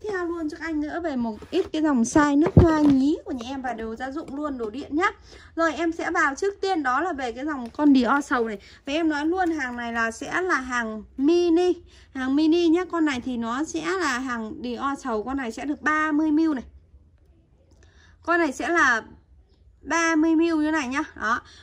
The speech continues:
Và con này thì nó sẽ là một con mà dành cho nam. Đây, sẽ có luôn dập logo ở trong này hết như này luôn cho mình như này luôn nhá. Hàng của nhà em là như thế. Và con này thì sẽ là hàng bao đầy luôn cho các anh. Đấy. Rồi, mình lên mã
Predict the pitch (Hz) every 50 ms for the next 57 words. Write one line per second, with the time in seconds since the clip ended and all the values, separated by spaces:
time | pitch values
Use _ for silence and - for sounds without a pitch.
0 | - - 277 277 311 330 339 320 302 277 - 285 269 247 233 226 233 247 285 311
1 | - 339 311 320 349 370 349 302 254 247 247 240 233 - - 294 294 294 277 254
2 | 233 220 233 233 233 226 220 - 294 285 285 285 294 311 330 320 311 - - -
3 | 240 254 247 - - - - - - _ _ - - 247 269 294 - - 247 240
4 | 262 294 302 320 320 285 269 247 240 226 - 247 254 254 262 247 277 269 262 226
5 | 208 202 269 262 156 196 226 208 226 269 320 381 381 311 294 285 269 233 233 247
6 | 262 254 233 262 240 247 240 220 214 226 240 254 247 220 220 247 262 254 247 262
7 | 294 294 262 247 240 226 202 190 185 - - 202 190 185 196 202 208 214 240 240
8 | 233 220 208 214 226 226 240 208 214 262 - _ - - - - - - - 254
9 | 254 262 311 330 320 294 262 - 269 247 240 233 233 226 226 226 214 - - -
10 | - - 320 339 320 269 262 262 240 226 226 226 254 262 254 247 233 214 208 233
11 | 262 269 254 277 277 - - 269 262 - _ _ _ _ - - 196 220 - -
12 | - - - - - - 302 302 302 277 233 - - - _ - 277 294 311 294
13 | 285 294 320 320 339 320 311 320